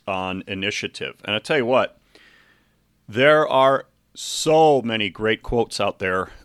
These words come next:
about this concept of initiative. I, <laughs> I haven't even added up how many. I'm just, you're gonna hear a bunch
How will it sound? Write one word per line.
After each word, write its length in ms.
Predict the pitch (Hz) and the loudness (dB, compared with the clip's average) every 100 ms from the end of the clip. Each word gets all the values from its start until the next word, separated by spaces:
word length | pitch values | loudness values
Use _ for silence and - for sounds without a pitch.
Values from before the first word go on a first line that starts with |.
| - | -10
about 300 | 101 101 - | -2 -2 -2
this 160 | 104 - | -6 -6
concept 480 | 107 98 113 - | -6 -6 -8 -8
of 100 | 95 | -8
initiative. 640 | 95 104 - 101 - 69 - | -6 -6 -6 -6 -8 -12 -8
I, 320 | 95 120 135 - _ _ - - | 0 0 0 -4 _ _ -20 -20
<laughs> 400 | - - - - | -18 -20 -14 -10
I 60 | |
haven't 200 | 98 92 | -8 -8
even 200 | 92 87 | -12 -10
added 260 | 92 95 95 | -8 -6 -4
up 160 | 107 - | -6 -6
how 120 | 98 | -6
many. 280 | 92 90 87 | -6 -6 -4
I'm 180 | 120 127 | -4 -4
just, 180 | 107 - | -8 -12
you're 180 | 110 127 | -10 -6
gonna 160 | 127 107 | -4 0
hear 160 | 120 | -2
a 60 | 95 | 0
bunch 420 | 107 90 - | -2 -2 -8